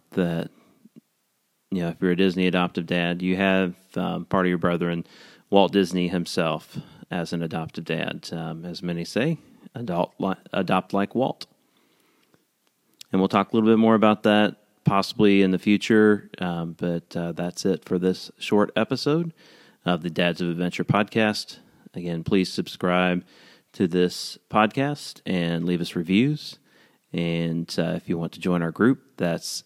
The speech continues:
at facebook dot com slash groups slash dads of adventure.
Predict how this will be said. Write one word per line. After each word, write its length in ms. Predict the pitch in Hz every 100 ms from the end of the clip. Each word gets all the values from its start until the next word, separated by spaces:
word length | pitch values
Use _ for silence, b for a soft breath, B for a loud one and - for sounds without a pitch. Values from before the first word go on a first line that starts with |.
| -
at 340 | 107 - -
facebook 440 | 107 107 - 113 - _ -
dot 300 | 95 107 -
com 400 | 104 92 95 98 b b b
slash 340 | - 101 107
groups 540 | - 92 87 - - - _ _ _ _ _ _
slash 420 | - - 82 80 -
dads 340 | - 85 82
of 60 | 80
adventure. 440 | 78 - -